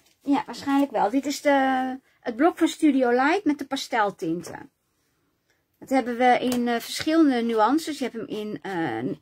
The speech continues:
naturel kleurtjes. We hebben hem ook in bright. En we hebben hem ook in, eh,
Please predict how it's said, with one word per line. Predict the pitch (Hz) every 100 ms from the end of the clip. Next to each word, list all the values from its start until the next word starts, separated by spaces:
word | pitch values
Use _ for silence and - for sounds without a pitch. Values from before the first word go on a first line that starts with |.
| _
naturel | - 226 226 220 226 277 320
kleurtjes. | 269 247 254 247 240 247 - _ - _ -
We |
hebben | 208 208
hem | 208
ook | 233
in | 247 196
bright. | 214 240 294 294
En | - 220
we |
hebben | 214 208
hem | 214
ook | - 208 233
in, | - 214 202
eh, | -